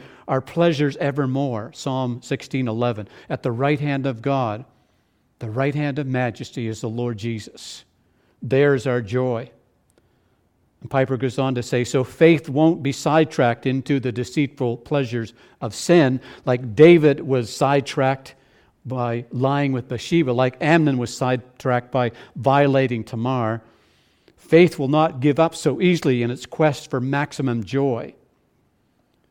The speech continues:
The role of God's Word is to feed faith's appetite for God. That's why it's so important to be reading and meditating and memorizing the Word of God.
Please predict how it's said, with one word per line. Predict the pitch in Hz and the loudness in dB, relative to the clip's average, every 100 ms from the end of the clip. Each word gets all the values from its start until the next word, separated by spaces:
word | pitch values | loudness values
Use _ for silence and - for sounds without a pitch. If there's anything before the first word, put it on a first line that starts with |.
| _ _ _ _ - | _ _ _ _ -4
The | 127 | -4
role | 123 151 180 185 | 4 6 8 6
of | 147 113 | 4 2
God's | 147 147 123 | 2 2 -2
Word | 120 127 160 127 120 | -2 2 4 4 0
is | 110 - | -6 -6
to | 127 | -6
feed | 110 - 160 160 156 135 - | -6 -2 2 4 2 -2 -12
faith's | - - 147 120 - - - - | -10 0 2 2 -4 -16 -10 -4
appetite | 131 143 117 - 113 110 - - | -4 -4 -8 -6 -4 -4 -8 -10
for | 117 | -8
God. | 110 123 120 110 131 - _ _ | -4 -2 -2 -4 -8 -16 _ _
That's | - 139 | -14 -6
why | 143 | -4
it's | 131 | -2
so | - 143 147 | -2 0 0
important | 135 - 139 131 113 104 | -2 0 0 -2 -6 -8
to | 110 | -6
be | 120 104 - - _ - | -6 -6 -12 -20 _ -12
reading | 110 143 160 147 123 110 | -2 2 4 4 0 -2
and | 107 107 120 | -4 -6 -4
meditating | 127 156 151 - 131 117 117 110 | 0 2 0 0 -2 -2 -2 -4
and | 110 113 | -4 -2
memorizing | 143 156 135 120 113 107 110 107 | 0 0 0 -2 -4 -6 -6 -6
the | |
Word | 113 131 131 | -6 -4 -4
of | 98 | -4
God. | 120 117 107 139 | -4 -4 -4 -8